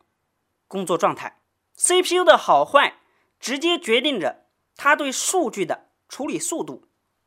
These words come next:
放到我们的手机上，具体的讲，就是你的这个手机反应快不快，是不是会卡。当然了，决定你手机反应速度的C P U呢，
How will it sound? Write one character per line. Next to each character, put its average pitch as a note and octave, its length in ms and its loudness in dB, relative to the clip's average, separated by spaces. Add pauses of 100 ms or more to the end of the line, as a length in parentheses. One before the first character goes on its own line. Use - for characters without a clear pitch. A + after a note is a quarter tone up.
(720)
放 F4+ 260 4
到 C#4 100 4
我 F3+ 160 2
们 F#3+ 100 -6
的 D4 100 4
手 D#3 260 -2
机 B3+ 160 -6
上， D4 300 -4 (320)
具 F#4 180 0
体 - 160 -10
的 E3+ 120 0
讲， C3 240 -6 (500)
就 G#3 120 -2
是 - 360 -10 (380)
你 G3+ 120 -8
的 B3+ 100 0
这 E4+ 140 -4
个 C4 100 -2
手 C#3+ 260 -6
机 A#3 180 -8
反 D3 280 0
应 A#3 140 -4
快 B3+ 240 0
不 A#3+ 80 -8
快， - 320 -2 (580)
是 - 220 -4
不 C4 100 -4
是 E4+ 140 -4
会 E4 240 0
卡。 - 600 -6 (720)
当 B3 180 8
然 G3+ 160 4
了， F3 240 -2 (400)
决 C4+ 220 -2
定 E4 200 0
你 C4+ 120 -2
手 D#3 240 -2
机 B3 180 -8
反 C#3 260 0
应 G#3 80 -4
速 C#4 280 -4
度 C3 120 -10
的 - 220 -12 (500)
C E4 280 0
P - 160 -6
U D4 160 -2
呢， F3+ 160 -6